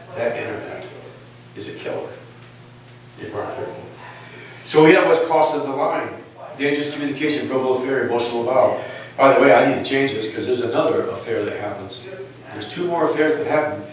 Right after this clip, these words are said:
Uh, well, no, there's one more affair that happens before you have your verbal affair and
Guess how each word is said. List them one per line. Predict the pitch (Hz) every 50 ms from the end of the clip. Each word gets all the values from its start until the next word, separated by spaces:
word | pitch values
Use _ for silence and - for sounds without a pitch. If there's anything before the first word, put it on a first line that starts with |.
| - - - - - - - -
Uh, | 104 107 104 104 131
well, | 139 135 127 127
no, | 127 123 98
there's | 104 107 123
one | 147 160 -
more | - - - - -
affair | - 120 117 113
that | 110 107 -
happens | - - 123 - - - 104
before | 104 104 - - 107 107 107 107 104 107
you | 107 104 104 107
have | 104 104 104 101 - - - - - - - - - -
your | - 101 104 104 98 98 101 - - -
verbal | - - - - - - -
affair | - - - - - - - - - - - - 95
and | 95